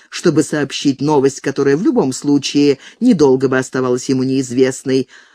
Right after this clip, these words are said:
а был специально послан герцогом, чтобы спровоцировать это приглашение. Как охотник в лесу,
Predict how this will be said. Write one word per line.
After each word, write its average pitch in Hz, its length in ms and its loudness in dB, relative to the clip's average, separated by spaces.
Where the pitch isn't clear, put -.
а 131 140 0
был 175 320 -2
специально 254 720 -4
послан 240 460 -2
герцогом, 127 680 -2
чтобы 135 400 0
спровоцировать 196 1040 -2
это 147 240 -2
приглашение. 202 800 -6
Как 135 300 -4
охотник 208 760 -2
в 139 140 -2
лесу, 202 680 2